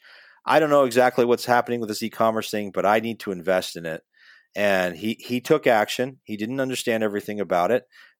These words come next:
but he learned along the way. He got people on his side, uh, alongside him. And,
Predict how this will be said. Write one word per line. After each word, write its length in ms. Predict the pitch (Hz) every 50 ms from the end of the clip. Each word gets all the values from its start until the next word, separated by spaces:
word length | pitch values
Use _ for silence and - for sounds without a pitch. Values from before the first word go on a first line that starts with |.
| _ -
but 140 | 117 110 113
he 60 | 110
learned 260 | 107 107 110 113 113
along 320 | 117 110 107 104 101 101
the 60 | 98 92
way. 420 | 90 87 82 85 92 104 95 _
He 100 | - 101
got 280 | 98 95 98 87 - -
people 280 | - 113 104 - 104 101
on 180 | 101 98 98
his 140 | 101 98 -
side, 360 | - 95 90 90 90 95 98 - _ _ _ _ _ _ _ _ -
uh, 160 | 90 92 90
alongside 580 | 87 92 98 98 95 - - - 95 92 92 95
him. 120 | 101 92 -
And, 140 | 101 107